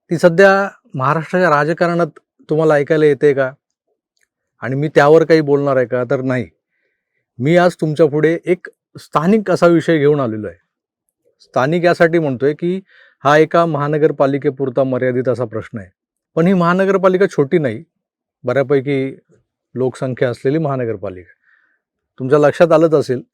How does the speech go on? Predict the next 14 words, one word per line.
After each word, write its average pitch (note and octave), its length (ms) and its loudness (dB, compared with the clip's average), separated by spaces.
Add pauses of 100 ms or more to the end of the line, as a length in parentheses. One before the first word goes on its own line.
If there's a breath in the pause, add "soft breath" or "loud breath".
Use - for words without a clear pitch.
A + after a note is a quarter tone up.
(320)
मी C#3+ 220 -4
वसई C#3 380 2
विरार D#3+ 280 2
महानगरपालिकेबद्दल B2 1080 -4
बोलतोय. F#2 320 -18 (1400)
वसई E3+ 240 4
विरार G3+ 240 6
महानगरपालिकेत E3+ 760 0
चाललंय C#3 380 2
काय? F2+ 200 -10 (920)
तर C#3 40 -14 (120)
पालिकेचं E3 460 2
सोडा, C#3 300 0 (1000)
वसई F3+ 580 2